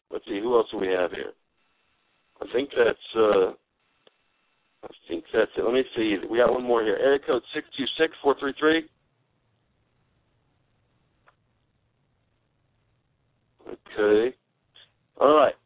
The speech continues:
Well, that's gonna have to do it for tonight, folks. We're out of time. I'm sure that we've already, uh, passed off of the air here now. I wanna thank everybody for listening,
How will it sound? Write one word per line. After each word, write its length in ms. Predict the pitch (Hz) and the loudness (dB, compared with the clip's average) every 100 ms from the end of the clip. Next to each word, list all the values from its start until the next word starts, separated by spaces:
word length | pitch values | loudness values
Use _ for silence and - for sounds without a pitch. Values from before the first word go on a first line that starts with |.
| _ _ _ | _ _ _
Well, 360 | - 135 135 127 _ _ - | 0 4 4 2 _ _ -6
that's 200 | 151 - | -4 -2
gonna 240 | 180 165 170 | 0 2 2
have 140 | 175 | 0
to 80 | 165 | -2
do 160 | - 180 | -2 0
it 80 | 185 - | 0 0
for 140 | 151 - | -2 0
tonight, 420 | 151 156 175 - - | 2 4 2 0 0
folks. 280 | 151 156 - - | 4 4 0 -4
We're 120 | 117 | 0
out 180 | 123 139 | 2 0
of 100 | 143 | 0
time. 500 | 151 151 156 160 160 | 2 2 2 2 -2
I'm 180 | 113 113 | -6 -10
sure 120 | - 139 | -4 -4
that 60 | |
we've 220 | 117 123 120 | -2 -2 2
already, 420 | 131 135 127 117 | 0 0 -2 0
uh, 120 | 110 104 _ _ _ _ _ _ _ _ | 0 0 _ _ _ _ _ _ _ _
passed 440 | - 143 143 135 - | -2 2 2 -2 -4
off 300 | - 135 139 - | 2 4 2 0
of 160 | 123 110 | -6 -2
the 220 | 113 104 | -4 0
air 320 | 131 147 139 | 2 4 4
here 220 | 131 135 | 2 0
now. 260 | 127 131 131 | 2 2 2
I 20 | |
wanna 160 | 127 123 | 2 0
thank 180 | 156 147 156 | 0 -2 -2
everybody 360 | 151 151 151 151 | -2 2 0 0
for 100 | 131 | -4
listening, 520 | 131 185 196 185 190 | -2 -2 0 0 -2